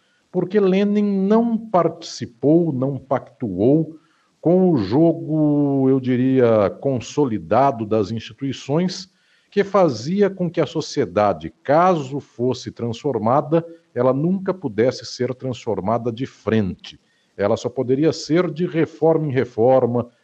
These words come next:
uma coisinha aqui, outra coisinha lá. Lenin rompeu com tudo isso. Ele não quis reformar as instituições.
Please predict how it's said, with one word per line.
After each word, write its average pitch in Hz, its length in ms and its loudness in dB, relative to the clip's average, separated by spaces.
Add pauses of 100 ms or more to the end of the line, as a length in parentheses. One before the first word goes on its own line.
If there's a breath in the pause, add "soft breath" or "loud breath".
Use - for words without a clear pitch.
uma 123 120 -4
coisinha 120 520 0
aqui, 160 460 -4
outra 139 280 -4
coisinha 123 480 -2
lá. 90 360 0 (440 soft breath)
Lenin 185 360 2
rompeu 151 380 0
com 151 180 -4
tudo 147 240 -6
isso. - 340 -6 (260)
Ele 123 140 0
não 120 160 0
quis - 360 -6
reformar 120 880 0
as 101 160 0
instituições. 87 960 -10